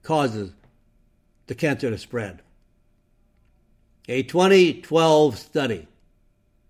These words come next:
found that curcumin blocked the ability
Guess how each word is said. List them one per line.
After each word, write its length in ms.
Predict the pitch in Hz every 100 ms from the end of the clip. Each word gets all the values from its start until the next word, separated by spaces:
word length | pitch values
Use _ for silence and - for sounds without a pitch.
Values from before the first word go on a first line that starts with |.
| _ _ _ _ _ _ _ _ _ _ _ _ _ _ _
found 280 | - 147 151
that 200 | 135 113
curcumin 600 | - 113 185 180 160 120
blocked 400 | 123 139 160 -
the 100 | 160
ability 680 | 147 151 151 127 110 104 -